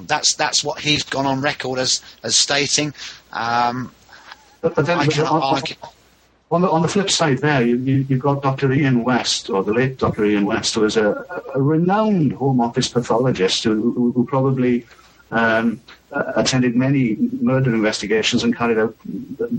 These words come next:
Speaker 2: scores, if not hundreds, of autopsies himself, saying quite clearly that he believed that, um, uh, the, the,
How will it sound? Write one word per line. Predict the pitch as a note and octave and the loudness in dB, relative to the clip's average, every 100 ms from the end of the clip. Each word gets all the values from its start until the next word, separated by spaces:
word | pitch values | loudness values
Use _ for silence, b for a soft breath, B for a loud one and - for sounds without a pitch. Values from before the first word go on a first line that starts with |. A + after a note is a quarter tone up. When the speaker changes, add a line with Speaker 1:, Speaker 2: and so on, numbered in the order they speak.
| - | 0
Speaker 2:
scores, | - - D3+ D3 B2 | 0 2 2 2 0
if | A#2+ | 0
not | A#2+ | -2
hundreds, | - C3+ C3+ C#3+ C3+ | 0 2 2 2 2
of | A#2+ | 2
autopsies | B2 - A2 - A#2 - | 0 0 -2 0 -2 0
himself, | A#2 - - - - - - - B B B | 0 2 2 2 0 -4 -6 -14 B B B
saying | - C#3+ C3+ | 0 2 2
quite | C3+ D3+ | 2 0
clearly | - C#3 C3+ A2 F#2+ | 0 0 2 2 2
that | G#2 A#2+ | 2 0
he | B2+ | 0
believed | B2 A#2+ B2 C3+ B2+ - | 2 2 2 2 0 0
that, | A#2 A#2 - | -4 -4 -2
um, | A#2 A2 A2 A2+ - B B B - | 0 2 2 0 -2 B B B -4
uh, | |
the, | - A2 B2 C#3 - | -2 0 -2 -2 -2
the, | B2+ - C3 | 0 0 -2